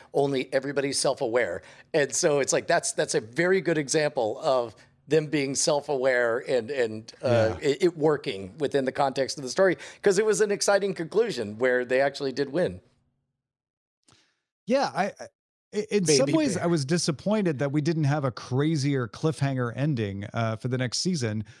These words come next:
Speaker 2: but it doesn't always have to be. And I liked this story. This was one of the more satisfying stories, maybe not the most satisfying story, but one of the more satisfying of the season.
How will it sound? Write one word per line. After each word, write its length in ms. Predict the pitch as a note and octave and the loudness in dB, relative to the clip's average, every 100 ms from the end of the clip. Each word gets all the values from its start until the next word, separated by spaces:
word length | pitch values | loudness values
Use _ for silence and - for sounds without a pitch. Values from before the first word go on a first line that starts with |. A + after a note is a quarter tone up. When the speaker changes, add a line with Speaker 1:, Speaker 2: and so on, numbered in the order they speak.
| _ _ | _ _
Speaker 2:
but 100 | G3+ | -4
it 80 | F3+ | -2
doesn't 240 | A#3 G#3+ | 0 0
always 180 | A3 E3 | -2 -2
have 260 | F#3 A#3+ | -2 -2
to 80 | - | -2
be. 260 | B2 A2+ B2+ | -2 -2 -2
And 140 | D#3+ F3 | -2 -2
I 200 | C3 F3 | 0 0
liked 400 | E3+ G3+ - C#3+ | 0 -2 -4 -2
this 160 | E3+ | -2
story. 440 | - G#3 G#3+ F#2+ G2+ | 0 -2 -2 -4 -4
This 220 | C3 B2+ | -4 -2
was 100 | C#3+ | -2
one 140 | D3 | -2
of 40 | D3+ | -2
the 60 | |
more 180 | D3 D3+ | -2 -2
satisfying 520 | B2+ A2+ B2 C3+ C3 | -2 -2 -2 -4 -4
stories, 400 | C3+ A2 A#2+ C3+ - | -4 -2 -2 -4 -2
maybe 220 | A3+ D4 | 0 2
not 140 | C#4+ E3 B2+ | 0 -2 0
the 180 | E3 | 0
most 300 | F3 A#2+ A#2+ | 2 0 -2
satisfying 480 | - A2+ A2 A#2 G#2 | -2 -4 -4 -4 -4
story, 240 | G2 G2+ A#2 | -4 -4 -2
but 100 | F#3 | 0
one 120 | A#3+ | 0
of 40 | |
the 60 | B3+ | 0
more 180 | A#3+ G#3+ | 0 0
satisfying 640 | F3+ C3+ A#2+ - G#2+ A2 - | 0 -2 -4 -4 -4 -4 -4
of 140 | B2 | -6
the 60 | C3 | -4
season. 340 | - F#3+ F#2 | -6 -6 -8